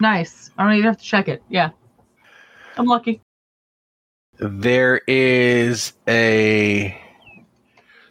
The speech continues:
Speaker 2: two-person troupe of actors that they passed through a few days ago, and they've been in the, uh, in the area performing for small villages and larger farms for, you know,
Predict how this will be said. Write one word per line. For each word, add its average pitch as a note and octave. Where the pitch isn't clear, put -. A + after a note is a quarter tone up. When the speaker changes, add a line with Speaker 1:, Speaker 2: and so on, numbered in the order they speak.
Speaker 2:
two-person D3+
troupe -
of A2
actors -
that A#2
they A#2
passed B2+
through A#2+
a G#2
few A#2+
days A2+
ago, G2
and A2+
they've A#2+
been A#2+
in A#2
the, A#2
uh, G#2+
in B2
the A#2+
area A2+
performing G#2+
for G#2
small B2+
villages A2+
and G#2+
larger G#2
farms G2+
for, F2
you E2+
know, E2+